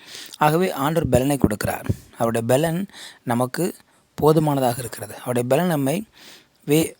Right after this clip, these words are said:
வேகமாக போக உதவி செய்கிறது. அவருடைய பலன் நமக்கு காரியங்களை செய்ய வாய்க்க பண்ணுகிறது. ஆகவே,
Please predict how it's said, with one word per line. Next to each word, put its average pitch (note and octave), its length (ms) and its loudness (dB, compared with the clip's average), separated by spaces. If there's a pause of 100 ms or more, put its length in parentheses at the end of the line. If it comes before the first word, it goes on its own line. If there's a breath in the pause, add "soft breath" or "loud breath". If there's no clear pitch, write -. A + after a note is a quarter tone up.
(100)
வேகமாக D#3 540 4
போக C#3 260 4
உதவி B2+ 260 0
செய்கிறது. G#2 480 0
அவருடைய A#2+ 280 -2
பலன் C#3+ 220 4
நமக்கு C#3+ 440 0 (340 loud breath)
காரியங்களை D3 540 2
செய்ய C#3 360 2
வாய்க்க B2+ 420 0
பண்ணுகிறது. A2 320 -2
ஆகவே, D3 320 -2